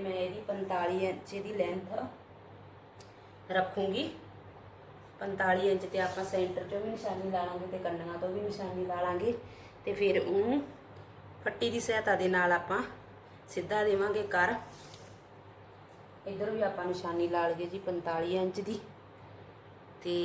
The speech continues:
ਹੁਣ ਇਹਨੂੰ ਆਪਾਂ ਫੱਟੀ ਨਾਲ ਸਿੱਧਾ ਕਰ ਦਿੰਦੇ ਹਾਂ, ਕਿਉਂਕਿ ਕੈਮਰਾ ਲੱਗਾ ਜੀ ਸਟੈਂਡ ਤੇ, ਤੇ ਇੱਕ ਸਾਈਡ ਹੀ ਦਿਸਦੀ ਆ। ਇੱਧਰੋਂ ਕੋਈ ਨਹੀਂ, ਚਲੋ ਜੀ, ਆਪਾਂ ਨਿਸ਼ਾਨੀ ਲਾਈ ਆ, ਹੋਰ ਤਾਂ ਆਪਾਂ ਕੁਛ ਨਹੀਂ ਕੀਤਾ ਹਜੇ। ਲੈਂਥ ਦੀ ਨਿਸ਼ਾਨੀ ਲਾ ਕੇ ਸਿੱਧਾ ਕੀਤਾ। ਉਸ ਤੋਂ ਬਾਅਦ ਜੀ ਆ ਜਾਓ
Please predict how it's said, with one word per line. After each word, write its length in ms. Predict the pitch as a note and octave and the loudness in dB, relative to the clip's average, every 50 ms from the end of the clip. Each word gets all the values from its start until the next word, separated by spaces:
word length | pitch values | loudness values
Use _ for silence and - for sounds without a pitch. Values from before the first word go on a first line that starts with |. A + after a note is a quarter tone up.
| F3 F3 F3 - - | 2 0 0 0 0
ਹੁਣ 140 | F#3 F3 F3+ | 2 4 4
ਇਹਨੂੰ 200 | F3+ F3+ F#3+ G3 | 6 6 6 6
ਆਪਾਂ 180 | F#3 F#3 - F3+ | 6 4 2 0
ਫੱਟੀ 320 | F3+ F#3+ F3 - - G3 | 0 -2 -4 -2 -2 -2
ਨਾਲ 180 | G#3 G#3 F#3+ F#3 | 0 2 2 0
ਸਿੱਧਾ 280 | F3+ - D#3 - - F3+ | 0 -2 -6 -8 -8 -8
ਕਰ 200 | F3+ - G3 F#3 F3+ | -6 -6 -6 -6 -6
ਦਿੰਦੇ 320 | - F3+ F3+ F#3 F#3+ F#3+ G#3+ | -8 -8 -8 -6 -4 -4 -6
ਹਾਂ, 80 | B3 - - - - - - - - - - - - - - - - | -6 -8 -12 -14 -18 -18 -20 -20 -20 -20 -20 -20 -20 -20 -20 -10 -2
ਕਿਉਂਕਿ 300 | G#3 G3+ G3 F#3+ - G#3 G3 G3+ - | 0 0 2 2 0 0 -2 -2 -2
ਕੈਮਰਾ 380 | G3 G3+ G3+ G3 G3 F#3+ G3 | 0 2 4 4 4 4 2
ਲੱਗਾ 360 | F#3+ G3 F#3 E3+ - G3 F#3+ | 2 0 0 0 0 0 0
ਜੀ 100 | F#3 G3+ G#3+ | 0 0 -2
ਸਟੈਂਡ 480 | - - - F#3 F3 F3 F3 F3 F3 | -4 -2 -2 0 0 0 0 0 -2
ਤੇ, 380 | F3+ - G3 G3 G3 G3 F#3+ F#3+ F#3+ | -2 -4 -6 -6 -6 -6 -6 -6 -4
ਤੇ 140 | G3+ G3+ G3+ - - - - - - - - - - - - - - - - | -4 -4 -4 -6 -10 -16 -18 -20 -20 -20 -20 -20 -20 -20 -20 -20 -18 -10 0
ਇੱਕ 240 | - G3+ G3+ G3+ - | 2 2 2 2 0
ਸਾਈਡ 300 | - - G#3 G3+ G3 G3+ | 0 4 4 6 6 4
ਹੀ 40 | - | 2
ਦਿਸਦੀ 500 | F#3 F#3+ F3 - - - - G#3+ A3 A3 | 2 2 2 2 0 -2 -6 -4 0 2
ਆ। 80 | G#3+ A#3 - - - - - - - - - - - - - - - | 2 2 2 -2 -10 -14 -16 -18 -18 -18 -18 -18 -18 -18 -16 -12 -10
ਇੱਧਰੋਂ 260 | G3 G3+ A3 A3+ A3+ | -8 -6 -4 -4 -2
ਕੋਈ 180 | - G#3+ G3+ F#3+ | 0 0 0 0
ਨਹੀਂ, 100 | F#3+ F#3+ | -2 -2
ਚਲੋ 180 | F#3+ F#3+ F#3+ F#3+ | -2 -2 -2 0
ਜੀ, 100 | F#3 F3+ | 0 0
ਆਪਾਂ 220 | F#3 F#3 F#3 F#3+ | 0 0 0 0
ਨਿਸ਼ਾਨੀ 460 | F#3+ F#3 F#3 - F#3 F3+ F3+ F3+ G3 G#3 | 2 2 0 0 0 2 2 2 4 4
ਲਾਈ 300 | G3 F3 D#3+ D#3+ D#3+ F3 | 4 4 4 4 2 0
ਆ, 60 | F3+ | 0
ਹੋਰ 160 | F3+ F3+ F3 | 0 -2 -4
ਤਾਂ 140 | - - E3+ | -4 -4 -4
ਆਪਾਂ 160 | - F3 E3+ | -4 -4 -6
ਕੁਛ 220 | - E3+ D#3+ - | -6 -6 -6 -6
ਨਹੀਂ 100 | G3 G3+ | -6 -8
ਕੀਤਾ 300 | G3 G3 F3+ F3+ - E3+ E3 | -8 -8 -8 -6 -6 -4 -4
ਹਜੇ। 240 | E3 D#3+ F3 A#3 A#3+ - - - - - - - - - - | -4 -2 -2 -2 -2 -4 -6 -16 -18 -18 -18 -16 -14 -10 -4
ਲੈਂਥ 320 | F#3 F3+ F3+ F3+ F#3 F#3 G3 | 0 2 2 2 0 -2 -4
ਦੀ 120 | G3 G#3+ | -2 -2
ਨਿਸ਼ਾਨੀ 420 | G#3+ G#3+ G3+ - F#3 F3 F3 F3 E3+ | -2 -2 -2 -2 -2 0 0 0 0
ਲਾ 100 | F3 E3+ | 0 -2
ਕੇ 140 | E3+ - F#3+ | -2 -4 -4
ਸਿੱਧਾ 300 | F#3+ F#3+ - - F#3 F#3+ | -4 -4 -4 -2 -2 -2
ਕੀਤਾ। 300 | F#3 F#3 F3+ - - F3+ | -2 -4 -4 -4 -2 -2
ਉਸ 80 | F#3 | -2
ਤੋਂ 180 | - - G3+ G3 | -2 -2 -2 -2
ਬਾਅਦ 360 | G3 F#3+ F#3 G3 G3 G3+ - | 0 0 0 -2 -2 -4 -4
ਜੀ 80 | G3+ G#3 | -6 -4
ਆ 120 | F#3+ F3+ | -4 -2
ਜਾਓ 120 | F3 F#3 | -2 -4